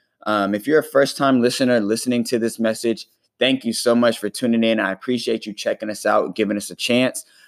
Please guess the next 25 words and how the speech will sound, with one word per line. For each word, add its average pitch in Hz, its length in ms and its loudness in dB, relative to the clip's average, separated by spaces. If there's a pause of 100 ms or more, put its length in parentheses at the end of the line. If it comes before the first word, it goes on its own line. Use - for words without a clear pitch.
(240)
I 120 40 6
hope 135 180 2
you 123 120 0
hear 143 260 2
something 123 340 -4
throughout 117 300 2
this 113 180 -6
message 113 460 -2
that 110 160 0
makes 139 200 0
you 151 80 -2
think 143 280 -2
a - 20 0
little 139 220 4
bit, 135 340 2 (260)
gives 147 240 4
you 143 80 2
something 135 440 2
to 120 260 4 (300)
share 147 340 4
with 123 180 -2
your 135 160 4
friends, 127 460 -4
meditate 123 560 0
on, 120 380 0